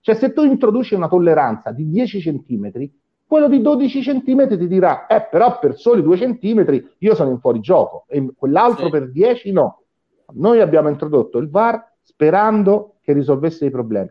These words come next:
Speaker 1: Qual è stato il risultato? Che gran parte delle trasmissioni si fa la moviola della moviola.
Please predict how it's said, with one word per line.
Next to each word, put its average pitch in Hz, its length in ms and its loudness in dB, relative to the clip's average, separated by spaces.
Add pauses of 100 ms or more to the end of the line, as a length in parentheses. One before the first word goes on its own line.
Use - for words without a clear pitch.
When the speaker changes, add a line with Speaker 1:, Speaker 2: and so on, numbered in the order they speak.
Speaker 1:
Qual 143 160 -4
è 139 40 -4
stato 180 220 0
il 160 40 2
risultato? 233 640 -2
Che 117 160 -10
gran 190 260 -2
parte 160 260 -2
delle 139 120 -2
trasmissioni 190 500 -6
si 165 80 -10
fa 139 220 -4
la 143 100 -2
moviola 214 420 0
della 190 200 0
moviola. 104 420 -4